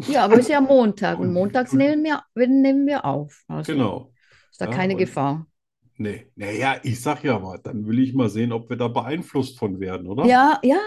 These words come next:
Speaker 1: genau. Vielleicht
Speaker 2: Ja?
Speaker 1: wird es eine ganze
Speaker 2: Dann machen wir mal eine
Speaker 1: traurige
Speaker 2: kleine
Speaker 1: Sendung.
Speaker 2: Feldstudie.
Speaker 1: Ja, ja.
Speaker 2: Und dann schauen wir mal.
Speaker 1: Ja.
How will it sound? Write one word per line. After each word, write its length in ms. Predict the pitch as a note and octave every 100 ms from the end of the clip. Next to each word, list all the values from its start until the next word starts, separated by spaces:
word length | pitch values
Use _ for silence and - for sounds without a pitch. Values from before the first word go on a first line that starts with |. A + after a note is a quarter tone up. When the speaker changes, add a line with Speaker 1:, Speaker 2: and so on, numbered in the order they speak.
| G#4
Speaker 1:
genau. 320 | E4 F4 F4
Vielleicht 220 | B3+ F3+
Speaker 2:
Ja? 40 | F3+
Speaker 1:
wird 140 | A3
es 120 | A3+ G#3+
eine 100 | G3
ganze 540 | G#3+ C4+ - C#4 C4
Speaker 2:
Dann 80 | G#3+
machen 240 | A3+ B2 C3
wir 100 | B2+
mal 120 | C3
eine 80 | E3
Speaker 1:
traurige 140 | C4
Speaker 2:
kleine 160 | - G#2+
Speaker 1:
Sendung. 280 | - - F3+
Speaker 2:
Feldstudie. 580 | F3 E3+ F3 F#3+ G#3+ A#3 A#3 _ _ _ _
Speaker 1:
Ja, 280 | C#4+ B3+ C4+ - _ _ _
ja. 220 | - - _
Speaker 2:
Und 160 | - G2+
dann 180 | A2 C3+
schauen 260 | D#3 D#3+ A2+
wir 100 | F#2
mal. 260 | E2+ - -
Speaker 1:
Ja. 160 | -